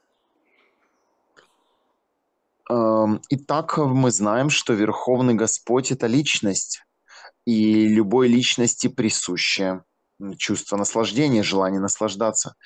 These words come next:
В то же самое время Верховный Господь ни от кого не зависит в своем наслаждении,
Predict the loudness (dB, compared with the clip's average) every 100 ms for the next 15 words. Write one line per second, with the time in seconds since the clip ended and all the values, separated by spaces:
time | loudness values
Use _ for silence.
0 | -20 -20 -20 -2 -2 0 -2 0 2 2
1 | 2 2 2 0 0 2 2 0 -2 -2
2 | -2 -2 -2 0 0 -2 -2 -2 0 0
3 | 0 0 0 -2 -4 -4 -4 -4 -4 -6
4 | -6 -6 -8 -12